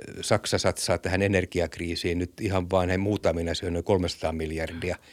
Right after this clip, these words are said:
Mut me maailmanlaajuisesti rikkaat maat ei saa niinku sitä aikaiseksi. Ni-, ni-, ni-, niin tä-, tää tavallaan dialemma, että – että mitä nyt sata miljardia merkitsee maailman mittakaavassa,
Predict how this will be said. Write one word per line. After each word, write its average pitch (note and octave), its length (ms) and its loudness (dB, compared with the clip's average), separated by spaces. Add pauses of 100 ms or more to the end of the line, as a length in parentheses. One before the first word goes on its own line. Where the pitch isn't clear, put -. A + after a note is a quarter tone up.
(500)
Mut - 260 -4
me F#2+ 80 4
maailmanlaajuisesti F#2+ 840 4
rikkaat F2 500 -2 (100)
maat D#2+ 160 -6 (120)
ei G2 200 0
saa E2 260 -4
niinku D#2+ 200 -10
sitä - 280 -8
aikaiseksi. - 680 -8 (540)
Ni-, - 200 -6
ni-, F#2 140 0 (160)
ni-, A2 60 -12 (440)
niin F#2+ 160 -2
tä-, C#3+ 220 4
tää D#3+ 200 6
tavallaan G#2+ 480 4
dialemma, E2 600 4
että – F2 280 -4 (380)
että - 220 -10
mitä B2 260 2
nyt G#2 120 2
sata G#2 300 2
miljardia E2+ 500 -2
merkitsee F2+ 540 -2
maailman G2 380 4
mittakaavassa, A2+ 880 -4